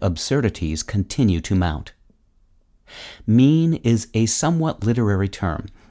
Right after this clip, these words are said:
that refers to a person's appearance and behavior toward others,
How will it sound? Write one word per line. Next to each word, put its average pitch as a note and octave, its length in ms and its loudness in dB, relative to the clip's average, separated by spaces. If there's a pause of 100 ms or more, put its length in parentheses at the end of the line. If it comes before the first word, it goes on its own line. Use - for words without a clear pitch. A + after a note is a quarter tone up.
that - 140 -2
refers A2+ 340 0
to - 140 -4
a G2 40 0
person's D3 380 -4
appearance A#2+ 560 -2
and F#2 240 0
behavior G2 480 -2
toward G2+ 320 0
others, - 520 -6